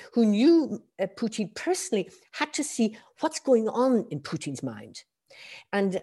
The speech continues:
after his last phone call and last visit, um, uh, Macron came back to France saying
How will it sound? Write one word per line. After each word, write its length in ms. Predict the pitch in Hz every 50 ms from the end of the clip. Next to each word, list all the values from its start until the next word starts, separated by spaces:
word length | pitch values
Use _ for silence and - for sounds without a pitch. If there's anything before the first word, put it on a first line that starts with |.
| - -
after 360 | 220 254 277 - - 240 233
his 240 | 208 208 190 170 -
last 440 | 196 220 233 254 240 - - - -
phone 200 | 214 220 226 220
call 320 | - - 175 165 165 165
and 100 | 156 170
last 260 | 170 180 190 185 - -
visit, 460 | 170 190 175 - 151 156 156 - - _ - - - _ _ _ - _ - 175 151
um, 220 | 185 185 175 165 - -
uh, 80 | 170
Macron 440 | 175 175 170 170 - - 254 311 330
came 180 | - - 165 139
back 180 | 160 139 - -
to 80 | -
France 320 | - - 160 156 156 156 -
saying 440 | - - - - 175 170 160 -